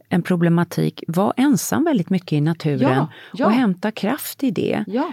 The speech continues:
Speaker 1: Så att vi har ju, och jag tycker just meditation, sömn,
Speaker 2: Mm.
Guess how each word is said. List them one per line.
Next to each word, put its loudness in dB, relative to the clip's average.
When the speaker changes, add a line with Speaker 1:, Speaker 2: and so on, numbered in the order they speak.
Speaker 1:
Så -2
att -4
vi 2
har 4
ju, 4
och 4
jag 2
tycker -2
just 0
meditation, 0
sömn, 2
Speaker 2:
Mm. 2